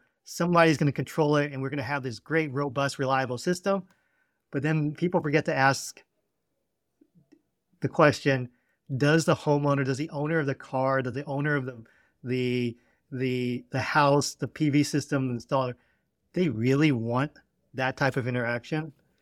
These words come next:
Um, and how, and some of them will say yes, but some of them will say yes in particular, um, more limited ways. And I think that area is a,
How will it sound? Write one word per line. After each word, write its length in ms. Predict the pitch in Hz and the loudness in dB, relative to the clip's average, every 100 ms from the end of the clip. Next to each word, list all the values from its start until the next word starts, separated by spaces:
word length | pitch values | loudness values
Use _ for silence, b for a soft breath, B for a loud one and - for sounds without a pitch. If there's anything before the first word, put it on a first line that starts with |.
| _ _ _ - | _ _ _ -6
Um, 520 | 131 135 131 131 131 - | -2 2 2 2 0 -2
and 80 | 131 | -2
how, 280 | - 170 - | 0 -2 -2
and 280 | 151 139 135 _ _ | -4 -4 -6 _ _
some 220 | - 185 | -2 4
of 80 | 185 | 6
them 300 | 196 190 185 | 6 4 6
will 240 | 175 170 160 | 6 8 6
say 180 | 185 | 4
yes, 560 | 175 165 151 120 - - _ _ _ _ | 2 4 2 0 -8 -20 _ _ _ _
but 180 | - 135 | -10 -8
some 160 | - 170 | -4 -2
of 80 | 170 | 0
them 100 | 165 | 2
will 80 | |
say 160 | 147 165 | 2 2
yes 280 | 143 147 175 | 2 0 0
in 100 | 147 | -4
particular, 520 | 139 143 143 131 131 147 | -2 -2 0 0 -2 -6
um, 420 | 139 131 123 120 117 _ _ - | -4 -4 -4 -8 -14 _ _ -14
more 300 | 143 143 139 | -8 -2 0
limited 360 | 135 143 143 123 | 2 2 2 0
ways. 380 | 131 127 113 135 | -2 -2 -4 -4
And 100 | 127 | -4
I 80 | |
think 300 | 127 160 139 | -2 -2 -2
that 220 | 123 139 139 | 4 4 4
area 240 | 139 131 | 2 0
is 100 | |
a, 80 | 123 | -2